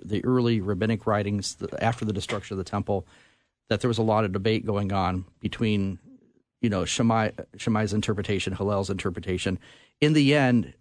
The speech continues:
Hillel's interpretation almost always won out. It was like they, they entertained Shammai a lot. They had fun arguing about it. But in the end, yeah, Hillel, you won. And so having this uncleanness, okay, you can make whatever you want. If you burn your,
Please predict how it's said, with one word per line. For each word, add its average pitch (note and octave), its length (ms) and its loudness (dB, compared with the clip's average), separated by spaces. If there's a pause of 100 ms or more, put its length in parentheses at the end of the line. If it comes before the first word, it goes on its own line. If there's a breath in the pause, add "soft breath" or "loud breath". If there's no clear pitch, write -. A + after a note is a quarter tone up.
Hillel's C#3+ 560 4
interpretation A#2 800 0
almost A2+ 420 2
always F#2 340 -2
won E2+ 180 -2
out. C#2 260 -4 (580)
It B2+ 80 2
was A#2 180 2
like F#2+ 300 -2
they, A#2 440 0 (360)
they B2+ 120 2
entertained C3+ 500 4
Shammai A#2+ 320 2
a B2 120 2
lot. C#3 300 4 (380)
They A#2 180 0
had A#2+ 200 2
fun C3 160 2
arguing C3 340 2
about B2+ 220 4
it. A#2+ 80 -2 (300)
But F4+ 140 0
in B3 80 4
the G3 120 6
end, F#3 120 2
yeah, F#3+ 260 2
Hillel, C3 360 2 (340 soft breath)
you D3 120 4
won. G#2 280 0 (540)
And B2 120 2
so B2 200 4
having B2+ 240 2
this A2+ 280 0
uncleanness, F3+ 800 2
okay, C#3+ 300 0
you C3+ 120 2
can D3+ 180 0
make D#3 220 2
whatever E3+ 380 2
you E3+ 100 4
want. B2 280 0
If G#2+ 60 -4
you C3 100 2
burn E3 260 2
your, D#3+ 200 0